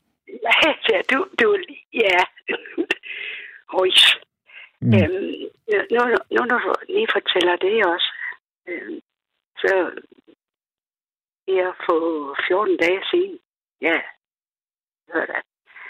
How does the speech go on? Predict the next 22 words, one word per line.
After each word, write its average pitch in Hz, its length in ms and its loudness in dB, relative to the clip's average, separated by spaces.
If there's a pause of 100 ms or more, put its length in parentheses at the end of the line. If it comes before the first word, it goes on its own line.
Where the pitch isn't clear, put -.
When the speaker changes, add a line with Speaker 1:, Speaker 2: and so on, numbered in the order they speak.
(720)
Speaker 1:
Øhm, 131 320 -2 (280)
ja, - 120 0
det 190 100 2
er 226 100 2
jo, - 40 -6 (560)
det 233 140 -2
var 190 40 2 (100)
min 123 180 -8
bror. 123 200 2 (840)
Speaker 2:
Mm. 107 100 0
Speaker 1:
Han 440 80 2 (100)
var 131 80 2 (140)
til 120 120 -2 (320)
Tolo-, 127 380 0
Torola-fest. 170 840 2 (960)
Speaker 2:
Mm. - 220 -6 (100)
Speaker 1:
Og - 100 -4 (120)
han 202 80 2 (100)
er 127 120 0
ikke - 140 -2 (100)
den 165 120 0 (140)
sl-, - 220 2